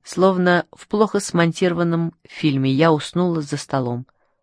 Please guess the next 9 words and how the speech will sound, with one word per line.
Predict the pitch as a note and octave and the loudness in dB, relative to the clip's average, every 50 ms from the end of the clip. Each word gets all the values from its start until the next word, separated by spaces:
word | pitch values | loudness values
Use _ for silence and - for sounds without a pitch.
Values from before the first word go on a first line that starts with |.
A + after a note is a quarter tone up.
| _ _ _ _ _ | _ _ _ _ _
«Что | - - - - G3+ G#3+ G#3 | -10 -8 -4 0 2 2 2
с | - | 2
тобой?» — | - E3+ D#3 C#3+ C#3+ C#3 C3+ C#3+ _ _ | 0 0 0 2 0 -2 -2 -4 _ _
услышала | - F3+ - - F#3 F#3 - - E3 | -10 -10 -4 -2 -2 -2 -2 0 0
я | E3+ E3+ E3 D#3+ | 0 0 2 0
вопрос | E3 E3 - F3 E3+ - | 0 0 0 -2 -2 -2
Фелли. | - - F3+ E3+ D#3 D3 | -4 -4 -2 -2 -2 -2
«Тебе | C#3 - - D#3 F#3 | -4 -6 -2 -2 -2
плохо?» | F3 - G3+ B3 C4+ C4 - - C#3+ | 0 2 4 4 4 4 2 -6 -6